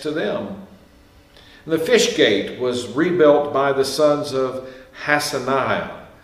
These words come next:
and they laid its beams and put its doors and bolts and bars in place. Meremoth, son of Uriah and son of Hakkoz, repaired this next section. Next to him, Meshullam, son of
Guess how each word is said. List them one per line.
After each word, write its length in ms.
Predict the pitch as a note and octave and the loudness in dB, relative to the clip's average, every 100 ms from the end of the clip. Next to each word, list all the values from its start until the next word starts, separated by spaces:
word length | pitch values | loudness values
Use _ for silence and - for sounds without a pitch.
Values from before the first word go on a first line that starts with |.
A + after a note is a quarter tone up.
| - _ - | -20 _ -20
and 200 | G#2 F#2 | -16 -6
they 200 | A#2 B2 | -2 0
laid 360 | A#2+ C#3+ D3 C3+ | 4 4 6 4
its 200 | - - | 0 0
beams 560 | - D3+ D#3+ D3+ B2 | 2 2 2 -2 -4
and 200 | A2 G#2 | -4 -4
put 180 | - D#3 | 2 4
its 200 | - - | 4 -2
doors 560 | A#2 C3+ C#3+ C#3 B2+ A#2+ | 2 4 8 8 6 0
and 260 | A2 G#2+ | -4 -2
bolts 380 | B2+ C3+ B2+ C3 | 2 4 4 -2
and 180 | A2+ G#2+ | -6 -2
bars 400 | C3 C3 B2 A2+ | 2 4 4 2
in 180 | G#2 G2+ | -4 -8
place. 720 | - E3+ D#3 G#2+ - - - - - - - _ A#2 | -4 -2 -2 -4 -8 -12 -16 -20 -20 -20 -20 _ 2
Meremoth, 640 | C#3 E3+ C3+ A2 - - | 6 8 8 6 0 -6
son 360 | - C#3+ C#3+ C#3 | -6 2 4 4
of 200 | A#2+ A#2+ | 2 -2
Uriah 720 | A2+ A#2+ C#3+ B2+ G#2 F#2+ G2 - - - - | 0 4 4 4 0 -4 -8 -16 -20 -20 -20
and 120 | G2+ | -16
son 320 | - C#3 C#3 B2+ | -8 0 2 2
of 160 | G#2+ - - - | -2 -6 -10 -6
Hakkoz, 840 | C3 - C#3+ A2+ - - - - - - - _ _ | -6 -2 2 2 2 -4 -10 -14 -20 -20 -20 _ _
repaired 560 | - - C3 C3+ B2 G#2+ | -14 -10 -2 0 2 0
this 600 | - - - - - A#2 | -2 -6 -8 -10 -12 -2
next 340 | C#3+ D3+ D3 | 2 2 2
section. 800 | - C3 A#2 - - F2 E2+ F#2 | -4 -4 -4 -6 -10 -12 -12 -6
Next 280 | A#2+ B2 A#2+ | -4 -4 -6
to 100 | A#2 | -10
him, 480 | A#2 B2 A#2+ - - - - - - G#2+ | -8 -4 -2 -2 -6 -12 -20 -20 -18 -10
Meshullam, 840 | G#2 - - E3+ D#3 A#2 F#2+ F2+ | -8 -6 0 4 4 4 0 -6
son 320 | - B2+ B2 | -6 -4 -2
of 280 | A2+ G2+ | -2 -6